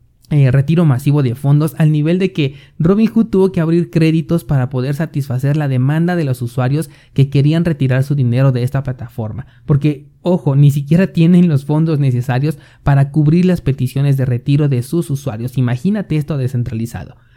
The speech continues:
Por si esto fuera poco, no solamente suspendieron las actividades de trading, sino que comenzaron a cerrar las operaciones que tenían los usuarios abiertas sin su consentimiento. En las redes sociales ya se podían ver mensajes que el broker les hacía llegar,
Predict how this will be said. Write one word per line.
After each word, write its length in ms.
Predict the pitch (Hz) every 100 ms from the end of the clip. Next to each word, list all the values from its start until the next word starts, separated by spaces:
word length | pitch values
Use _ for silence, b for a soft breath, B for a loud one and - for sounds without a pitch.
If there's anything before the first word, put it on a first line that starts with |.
| b -
Por 140 | 156
si 120 | 214
esto 180 | 240 240
fuera 240 | 247 214
poco, 320 | 147 143 170 208
no 240 | 165 185
solamente 480 | 190 190 175 165 165
suspendieron 600 | - 139 135 127 135 147
las 140 | 139 123
actividades 580 | - 127 123 131 139
de 80 | 123
trading, 380 | 117 120 110 120 b b
sino 260 | - 147
que 140 | 139 135
comenzaron 580 | 139 135 139 165 175 165
a 80 |
cerrar 340 | 139 123 131 147
las 160 | 151
operaciones 680 | 139 131 113 120 135 139 143
que 80 | 139
tenían 320 | 117 127 143
los 160 | 151 139
usuarios 340 | 127 131 139
abiertas 480 | 113 123 143 147 151 b b
sin 320 | - 196 190
su 240 | 180 180 175
consentimiento. 1000 | 160 151 151 147 143 123 113 101 - - b b -
En 100 | 135
las 100 | 135
redes 200 | 170 185
sociales 360 | 143 147 156
ya 120 | 143 139
se 100 | 123
podían 360 | 120 127 135
ver 140 | 135 135
mensajes 580 | 123 123 147 151 175 B B
que 100 | -
el 80 | 139
broker 340 | 143 165 185 175
les 160 | 143
hacía 280 | 120 147 135
llegar, 380 | 127 117 90